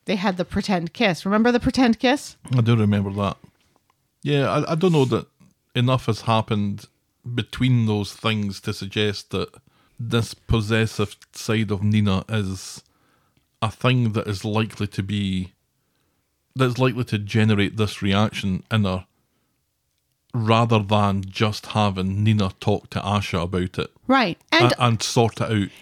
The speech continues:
Speaker 2: immediately.
Speaker 1: and also, let's not forget, Nina was right. Isla did have feelings for Asha.
Speaker 2: Right.
Speaker 1: You know, whereas Asha,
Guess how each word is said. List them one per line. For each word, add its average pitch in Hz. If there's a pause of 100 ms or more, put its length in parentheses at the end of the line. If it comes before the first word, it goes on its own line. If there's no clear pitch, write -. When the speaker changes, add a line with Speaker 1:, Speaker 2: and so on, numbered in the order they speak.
(140)
Speaker 2:
immediately. 104 (120)
Speaker 1:
and 320
also, 302 (840)
let's 453
not 370
forget, - (460)
Nina 480
was 285
right. 359 (400)
Isla 427
did 403
have 330
feelings 359
for -
Asha. 302
Speaker 2:
Right. 110 (540)
Speaker 1:
You 285
know, 285
whereas 311
Asha, 269